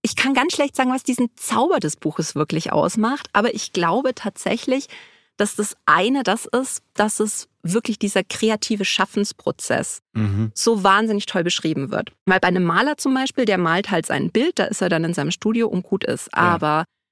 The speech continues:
Speaker 1: bei Computerspielen, und viele sehen das nicht so als Kunst an, aber es ist ja wirklich eine, da steckt ja so viel mehr dahinter. Da hat man ja dann eben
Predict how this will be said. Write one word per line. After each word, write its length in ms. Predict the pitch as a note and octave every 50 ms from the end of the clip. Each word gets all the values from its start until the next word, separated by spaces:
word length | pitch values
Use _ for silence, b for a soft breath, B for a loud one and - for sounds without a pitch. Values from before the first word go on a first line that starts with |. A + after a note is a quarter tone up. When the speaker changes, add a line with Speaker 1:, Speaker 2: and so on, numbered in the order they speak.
| _ _ -
Speaker 1:
bei 120 | - F3
Computerspielen, 920 | E3+ - - F3 E3 - - A#3 C#4 - C4+ C4+ C#4 - - G#3+ A3+ A3+
und 100 | D#3 F#3
viele 260 | - - - D4 D4 A3
sehen 180 | - F3 G#3 C4
das 100 | B3+ -
nicht 160 | F#3 F#3+ F3+ -
so 80 | - -
als 200 | - - - -
Kunst 460 | - - - C4 D#4+ D#4+ - - -
an, 140 | - D3 A#2
aber 120 | - D3+
es 100 | E3 -
ist 240 | - - - - -
ja 160 | - D3 C#3
wirklich 420 | D3 C#3+ D3 - - C#3 D3+ - -
eine, 340 | - E3+ D#3 D3+ D#3 E3 G3 B B B B B B B B B _
da 240 | - E3+ E3 - - - -
steckt 280 | - - - G#3+ - -
ja 80 | F#3
so 140 | E3 - G#3+
viel 220 | G#3+ - - F#3+ F#3
mehr 180 | F3+ F3 F3+ F#3
dahinter. 420 | F#3 E3+ D#3 D3+ C#3 D3 - C#3
Da 140 | D3 D#3+ E3
hat 160 | E3+ E3+ -
man 180 | - F#3 F3 F3
ja 180 | E3 E3 E3 E3
dann 540 | E3 D#3+ D#3 D#3 D3+ D#3 D#3 D3+ D#3 - - - - -
eben 380 | - E3+ E3+ D#3+ D#3 D#3+ E3